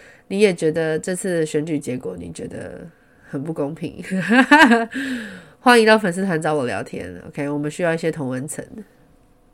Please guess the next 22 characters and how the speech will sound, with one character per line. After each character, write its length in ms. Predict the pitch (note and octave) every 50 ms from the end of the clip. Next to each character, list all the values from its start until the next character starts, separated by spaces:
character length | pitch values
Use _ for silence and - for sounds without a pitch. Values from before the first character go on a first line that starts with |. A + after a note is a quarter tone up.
| _ - -
OK？ 480 | F3+ F3+ F3+ G3 F3 E3+ F3 F#3 F3+ _ _ _ _ _ _ _ _ _ _ _ _ _ _ _ _ _ _ _ _ _ _ _ _ _ _ _ _ _ _ _ -
好， 360 | - F3 F#3 F3 F#3 F#3 - -
我 140 | A#2 F3+ G3
只 120 | G3 G3
希 200 | F#3 - - G3+
望 420 | G3+ G3+ G3+ G3 G3 F3+ E3+ D#3+ E3+ F3+ - _ _ _ _ _ _ _ _ _ _ _ _ _ _ _ _
任 180 | - A#3+ A#3+ A3+
何 100 | A3 G3
的 100 | F3 F3
声 220 | F3 - F#3 F3
音 100 | F3+ F3+
都 120 | F3+ F3+ F3
能 140 | E3+ D3 C3+
够 100 | E3 D3+
被 140 | D#3 D3+
听 280 | D3 - C#3+ C3 C3 -
见， 280 | - - B2 D2+ B1+ - _ _ -
而 120 | - -
且 420 | E3 - - F3 D3+ C3 G#2+ - - _ _ _ _ _ _ _ _ _ _ _ _ _ _ -
请 320 | - - - E3+ D#3+ D#3
不 200 | D#3 E3 E3 F3
要 400 | F#3+ F#3 F#3 F3 D#3+ C#3+ - -